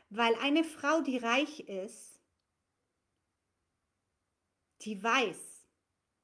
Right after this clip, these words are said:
dass sie jeden einzelnen Cent, jeden einzelnen Euro, jede tausend Euro, jede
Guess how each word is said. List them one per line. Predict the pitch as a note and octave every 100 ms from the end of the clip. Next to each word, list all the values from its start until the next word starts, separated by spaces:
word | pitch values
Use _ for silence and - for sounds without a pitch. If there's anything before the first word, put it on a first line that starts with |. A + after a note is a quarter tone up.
| _ _ _ _ _ -
dass | G3+ -
sie | G#3 F#3+
jeden | F#3+ A3+ D4+ E4+ E4+ -
einzelnen | C4 D#4 D#4 C#4+ C4 A#3+
Cent, | - A3 G3 F#3+
jeden | G#3 C4+ D#4+
einzelnen | - C4+ C4+ - A#3 A3 -
Euro, | C4 C4 B3+ G#3
jede | G3 A#3+ D4 D4+
tausend | - - C4+ D4 E4 D#4 C4+
Euro, | - G3+ F#3+ F3+ F3+ - - - -
jede | A#3 D#4 F4 F#4